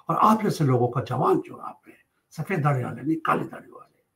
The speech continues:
किस तरीके से हम लोगों को सिखा पाएंगे, एजुकेट कर पाएंगे, गैल्वेनाइज कर पाएंगे, ऑर्गेनाइज कर पाएंगे। आप कह सकते हैं, आ, क्या आजकल वर्ड आता है मुसलमानों के खिलाफ, रेडिकलाइज कर पाएंगे अच्छे तरीके से।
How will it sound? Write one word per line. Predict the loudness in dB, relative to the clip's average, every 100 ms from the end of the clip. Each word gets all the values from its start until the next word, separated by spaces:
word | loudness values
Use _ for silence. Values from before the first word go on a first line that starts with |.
| _ _ _ -6
किस | -4 -2
तरीके | -2 -2 0 -2
से | -4 -4
हम | -2 -2
लोगों | -6 -8
को | -12
सिखा | -14 -14 -6 -6
पाएंगे, | -6 -10 -12 _ -20 -20 _ _ -14
एजुकेट | -12 -6 -2 -2 -4
कर | -12
पाएंगे, | -12 -14 -16 -14 -14 -16 _ _ -4
गैल्वेनाइज | -2 0 0 4 4 4
कर | -4
पाएंगे, | -10 -12 -18 -18 -20 -18 -10
ऑर्गेनाइज | -8 -4 -2 -2 -4
कर | -12
पाएंगे। | -18 _ -20 -20 -20 -20 -20 -20 _ -20 -2
आप | 4 4
कह | 4
सकते | 2 0 0 2
हैं, | 4 2 0 -8 -20 _ _ _ 2
आ, | 8 8
क्या | 8 6 8
आजकल | 8 6 4
वर्ड | 6 6
आता | 6 4 4
है | 4 0 -6 _ -2
मुसलमानों | 2 6 6 6
के | 4
खिलाफ, | 4 6 6 6 4
रेडिकलाइज | 6 6 6 8 8 8
कर | 2
पाएंगे | -8 -8 -4 -2 -2 0
अच्छे | 0 4 4
तरीके | 2 -4 -10 -20
से। | -20